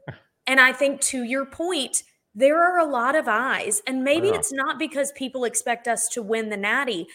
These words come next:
Speaker 2: I think there's just such intrigue and such curiosity,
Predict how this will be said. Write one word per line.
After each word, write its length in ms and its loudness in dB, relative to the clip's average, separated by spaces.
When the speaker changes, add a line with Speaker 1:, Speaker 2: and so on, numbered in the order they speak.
Speaker 2:
I 60 -8
think 320 -8
there's 220 -4
just 340 -2
such 340 -4
intrigue 800 -6
and 120 -2
such 460 0
curiosity, 1040 -2